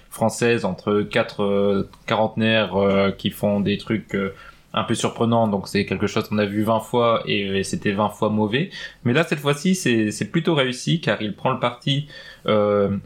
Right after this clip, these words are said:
de faire une comédie qui ne force pas le rire,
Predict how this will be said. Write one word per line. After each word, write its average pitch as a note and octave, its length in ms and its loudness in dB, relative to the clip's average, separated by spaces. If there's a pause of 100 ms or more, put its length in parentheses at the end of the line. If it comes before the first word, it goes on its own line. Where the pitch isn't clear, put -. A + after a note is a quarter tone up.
(140)
de A2+ 240 0
faire C3+ 240 0
une B2+ 140 -4
comédie C3+ 480 2
qui - 160 -2
ne A2 60 2
force - 340 -4
pas B2 120 2
le A2+ 100 2
rire, A#2+ 340 -2